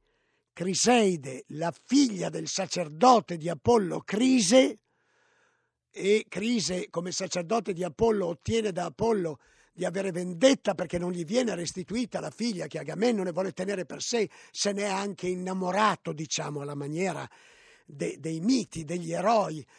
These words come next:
Dice che gli è più preziosa di Clitennestra, la legittima moglie, legittima poi vedremo con quali ricadute, ma insomma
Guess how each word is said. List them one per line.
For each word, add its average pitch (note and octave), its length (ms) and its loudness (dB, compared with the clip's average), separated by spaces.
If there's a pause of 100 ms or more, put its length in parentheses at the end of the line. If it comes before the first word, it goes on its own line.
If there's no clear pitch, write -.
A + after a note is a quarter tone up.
(120)
Dice F#3 280 -8
che F3+ 120 -6
gli F3+ 100 -6
è F#3 80 -4
più F3 200 -8
preziosa F#3 800 -2
di D#3 120 -10
Clitennestra, E3+ 800 -4
la C#3+ 100 -10
legittima G3 560 -6
moglie, A3 540 -2 (400)
legittima C#3+ 560 -12
poi D3 180 -10
vedremo D3+ 540 -10
con C3+ 200 -14
quali D3+ 480 -8 (220)
ricadute, A3 880 0 (420)
ma E3 200 -10
insomma G3 600 -4